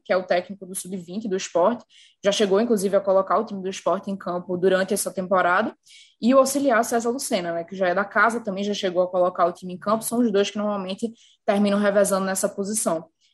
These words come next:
Então, caso o técnico não chegue até o próximo jogo, ou mesmo durante essas sessões de treino, será um dos dois.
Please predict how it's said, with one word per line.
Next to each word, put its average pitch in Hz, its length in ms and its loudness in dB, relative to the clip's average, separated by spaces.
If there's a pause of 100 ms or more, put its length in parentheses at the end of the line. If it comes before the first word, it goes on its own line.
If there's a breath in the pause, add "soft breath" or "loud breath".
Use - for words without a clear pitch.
(100)
Então, 180 380 -4
caso 202 380 2
o - 20 -4
técnico 190 400 0
não 190 140 -4
chegue 185 240 -2
até 185 180 2
o 180 80 2
próximo 190 420 -2
jogo, 170 380 -2
ou 220 100 6
mesmo 185 360 0
durante 175 280 -4
essas 185 220 -2
sessões 185 400 -4
de 196 80 -8
treino, 226 420 2
será 233 240 2
um 208 140 -2
dos 247 180 -2
dois. 165 260 -4